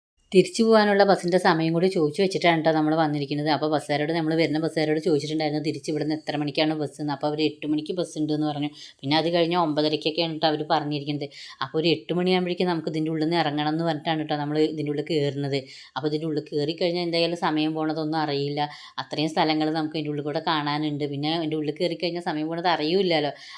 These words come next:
അപ്പോൾ നമ്മൾ പറഞ്ഞു നമുക്ക് ഒന്നും മേടിക്കൊന്നും വേണ്ട, എല്ലാം ഒന്ന് നോക്കിയിട്ട് നമുക്ക് വേഗം ഇറങ്ങണം, ഇതിൻ്റെ ഉള്ളിൽ നിന്ന് ബസ് പോയി കഴിഞ്ഞാൽ ബുദ്ധിമുട്ടാണെന്നുള്ള ഒരു ഇതിലാണ് നമ്മൾ കയറിയിരിക്കുന്നത്. അപ്പോൾ അതിൻ്റെ ഉള്ളിൽ കയറി നോക്കുമ്പോൾ തന്നെ സമയം ആറര ആയിട്ടുണ്ട്. അപ്പോൾ നമ്മൾ ഒരുപാടൊന്നും ഇതിൻ്റെ ഉള്ളിൽ കറങ്ങിയൊന്നുമില്ല കേട്ടോ, വേഗം ഇറങ്ങി. എട്ട് മണിയാകുമ്പോഴേക്കും നമ്മൾ പുറത്തുനിന്ന് ഇറങ്ങുകയും വേണം.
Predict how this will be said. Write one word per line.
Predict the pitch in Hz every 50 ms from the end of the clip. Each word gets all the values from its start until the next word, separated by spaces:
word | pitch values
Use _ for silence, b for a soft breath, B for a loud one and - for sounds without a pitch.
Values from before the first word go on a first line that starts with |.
| B
അപ്പോൾ | 139 135 165 175
നമ്മൾ | 175 160 151 160
പറഞ്ഞു | 175 175 170 175 175 165
നമുക്ക് | 156 156 - 185 180
ഒന്നും | 165 156 165 185 190
മേടിക്കൊന്നും | 185 160 156 156 165 160 208 202 196 196 190
വേണ്ട, | 175 165 165 170
എല്ലാം | 160 151 151 156
ഒന്ന് | 170 175 175 180
നോക്കിയിട്ട് | 170 156 151 151 151 - 151 185
നമുക്ക് | 180 170 156 151 - 165 160
വേഗം | 151 147 143 165 165
ഇറങ്ങണം, | 156 147 147 147 147 156
ഇതിൻ്റെ | 156 156 156 151 147
ഉള്ളിൽ | 147 143
നിന്ന് | 151 156 156
ബസ് | 147 135 - -
പോയി | 156 160 156 156
കഴിഞ്ഞാൽ | 165 151 147 160 156
ബുദ്ധിമുട്ടാണെന്നുള്ള | 156 143 143 143 147 151 151 160 156 156 156 156 160 156 156 156 160
ഒരു | 151 151
ഇതിലാണ് | 147 147 147 151 151 151 147
നമ്മൾ | 156 143 143 151
കയറിയിരിക്കുന്നത്. | 147 - 151 143 139 147 139 143 151 147 147 B B B B B
അപ്പോൾ | - - 156
അതിൻ്റെ | 156 151 156
ഉള്ളിൽ | 165 156 147 143 147
കയറി | - 185 165 156 170
നോക്കുമ്പോൾ | 180 175 156 160 175 170 165
തന്നെ | 175 175 170
സമയം | 190 170 160 160 165
ആറര | 165 151 147 147 147 147 151
ആയിട്ടുണ്ട്. | 160 156 151 151 151 139 139 135 B B B B B B
അപ്പോൾ | - - 170
നമ്മൾ | 160 151 156 170
ഒരുപാടൊന്നും | 170 160 151 147 160 160 165 170 170 196 196 196
ഇതിൻ്റെ | 185 190 180 180
ഉള്ളിൽ | 175 180 185
കറങ്ങിയൊന്നുമില്ല | 190 202 175 160 156 160 175 185 180 175 170 156 156
കേട്ടോ, | 151 147 - 156
വേഗം | 156 147 147 147 165 175
ഇറങ്ങി. | 170 165 147 143 160 156
എട്ട് | 151 - - 170
മണിയാകുമ്പോഴേക്കും | 175 165 160 160 160 156 151 175
നമ്മൾ | 165 151 156 156
പുറത്തുനിന്ന് | 175 156 - - 151 156 156
ഇറങ്ങുകയും | 151 135 147 151 160
വേണം. | 156 147 139 139